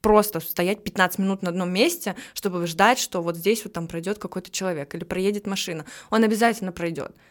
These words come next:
Вся наша жизнь кино. Просто смотрите, снимайте. Даже в стол. Когда-то это всё равно во что-то выльется. Вот есть фотографка, она всю жизнь снимала стрит,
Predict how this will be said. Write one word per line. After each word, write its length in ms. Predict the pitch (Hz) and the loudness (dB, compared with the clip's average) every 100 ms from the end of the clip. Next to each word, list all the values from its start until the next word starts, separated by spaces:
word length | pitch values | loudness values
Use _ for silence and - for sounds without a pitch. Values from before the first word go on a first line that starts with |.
| _ | _
Вся 160 | - 226 | 0 4
наша 240 | 226 220 | 4 2
жизнь 240 | 202 208 196 | 0 0 0
кино. 340 | 175 156 123 - _ | -2 -8 -8 -16 _
Просто 380 | - 180 185 185 | -4 -4 -4 -8
смотрите, 680 | - 160 156 202 247 - 190 _ _ | -8 -10 -8 -8 -8 -12 -16 _ _
снимайте. 600 | - 156 151 170 214 - - _ | -14 -10 -8 -8 -10 -14 -20 _
Даже 320 | 214 285 269 | -2 -2 -2
в 100 | - | -6
стол. 380 | - 208 165 147 - | -6 -2 -2 -4 -8
Когда-то 400 | 190 196 214 196 | -4 0 0 -2
это 120 | 175 | -8
всё 160 | - 180 | -6 -6
равно 240 | 175 170 | -6 -8
во 80 | 156 | -10
что-то 320 | - 156 147 | -12 -12 -12
выльется. 420 | 151 151 143 - | -12 -10 -12 -12
Вот 160 | 160 170 | -10 -4
есть 300 | 180 180 - - - - | -4 -4 -12 -20 -20 -10
фотографка, 840 | - 190 202 180 - 170 156 156 - | -6 -2 -2 -4 -6 -10 -8 -8 -4
она 400 | 185 185 185 185 | -2 0 0 -2
всю 220 | - 202 | -4 -6
жизнь 260 | 175 208 196 | -4 -2 -2
снимала 640 | - 175 180 254 240 185 - | -4 -2 2 2 2 0 -6
стрит, 460 | - - 208 262 - | -12 -4 0 0 -2